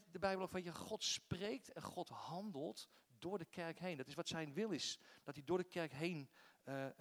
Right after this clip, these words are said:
spreekt. En misschien dat je die visie wel vaker gehoord hebt van C L C, eh, Nederland. En er, ik zeg altijd maar, er zit kracht in herhalen, toch? Soms moet je dingen herhalen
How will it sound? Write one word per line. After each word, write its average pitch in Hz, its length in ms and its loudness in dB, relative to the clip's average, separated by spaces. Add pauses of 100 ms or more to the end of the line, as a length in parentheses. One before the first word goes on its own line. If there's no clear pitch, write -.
(120)
spreekt. - 580 4 (840)
En 165 260 2 (280)
misschien 240 280 2
dat 220 120 4
je 190 60 -4
die 190 120 -2
visie - 320 2
wel 175 100 4
vaker 208 360 -4
gehoord 196 260 2
hebt 185 120 0
van 196 140 2
C - 20 0
L 180 160 0
C, 185 300 -4
eh, 160 100 0
Nederland. 190 640 2 (500)
En 156 300 0
er, 156 120 -2
ik - 80 -10
zeg 185 140 2
altijd 170 180 0
maar, 165 120 2
er - 160 -2
zit - 200 0
kracht 202 340 4
in 196 120 2
herhalen, 170 480 2
toch? 240 240 -2
Soms 196 180 -2
moet 170 100 -4
je 170 60 -2
dingen 170 240 -2
herhalen 196 580 2